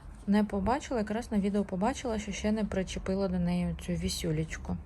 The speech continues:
Зараз тоді причеплю. Зробила я її такою з посмішкою, щоб вона була для діток, е, бо це в дитячий садочок, щоб вона була більш така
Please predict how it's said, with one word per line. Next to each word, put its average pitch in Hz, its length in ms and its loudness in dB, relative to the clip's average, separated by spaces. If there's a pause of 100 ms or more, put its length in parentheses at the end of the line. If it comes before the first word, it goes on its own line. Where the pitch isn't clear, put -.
(340)
Зараз 175 220 -2
тоді 180 240 -4
причеплю. 214 680 -4
Зробила 190 460 2
я 185 120 4
її 180 120 2
такою 180 380 0
з - 80 -10
посмішкою, 294 800 2
щоб 214 260 -4
вона 202 220 4
була 180 460 2 (420)
для 190 200 8
діток, 190 600 2
е, 170 300 2 (500)
бо 185 100 -2
це 180 160 0
в 170 40 0
дитячий 170 480 -2
садочок, 214 540 -2
щоб - 220 -6
вона 214 160 2
була 202 240 2
більш 180 260 -4
така - 280 -10